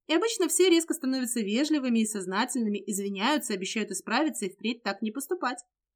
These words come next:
«Могу себе представить», хмыкнула Леночка.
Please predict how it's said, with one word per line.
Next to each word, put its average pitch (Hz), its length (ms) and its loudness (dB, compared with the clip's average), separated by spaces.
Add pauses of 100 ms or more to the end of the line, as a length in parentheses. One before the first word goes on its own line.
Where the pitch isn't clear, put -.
(760)
«Могу 359 360 6
себе 330 260 4
представить», 277 800 -2
хмыкнула 220 500 0
Леночка. 196 520 -4